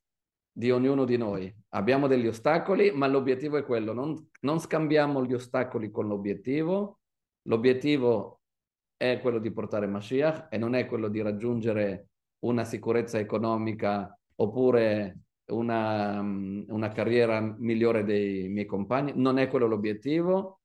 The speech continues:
Gli ostacoli non sono le mitzvot, gli ostacoli sono le difficoltà della vita, i piaceri della vita. E quando io ho davanti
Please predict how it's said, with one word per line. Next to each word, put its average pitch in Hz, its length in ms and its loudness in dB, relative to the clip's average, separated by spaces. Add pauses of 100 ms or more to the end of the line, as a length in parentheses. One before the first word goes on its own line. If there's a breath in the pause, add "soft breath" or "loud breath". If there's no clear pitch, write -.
(140)
Gli - 140 -4
ostacoli 123 540 2
non 143 220 2
sono 135 260 0
le 120 120 2
mitzvot, 117 760 0
gli 120 100 -4
ostacoli 123 480 -2
sono 113 560 -4 (380)
le 107 120 -2
difficoltà 107 540 -2
della 98 240 -2
vita, 139 260 -2
i 123 80 -2
piaceri 104 380 -4
della 92 200 -4
vita. 160 480 -4 (840)
E 104 320 -8 (180)
quando 120 300 0
io 135 140 4
ho 135 40 4
davanti 113 720 -2